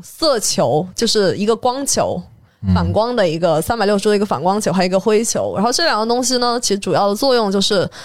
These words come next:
Speaker 1: 把现场的那个环境的那个光线、光源、亮度什么的全部记录下来，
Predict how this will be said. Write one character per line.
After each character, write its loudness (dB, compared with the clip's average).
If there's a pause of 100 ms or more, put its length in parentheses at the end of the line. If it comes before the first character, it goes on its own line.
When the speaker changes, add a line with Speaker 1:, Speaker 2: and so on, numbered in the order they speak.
(440)
Speaker 1:
把 0
现 -2
场 0
的 0
那 0
个 0
环 -2
境 -2
的 0
那 -2
个 2
光 -2
线、 -2
光 0
源、 0 (120)
亮 -2
度 0
什 -2
么 -4
的 0
全 -2
部 0
记 -4
录 4
下 0
来， -2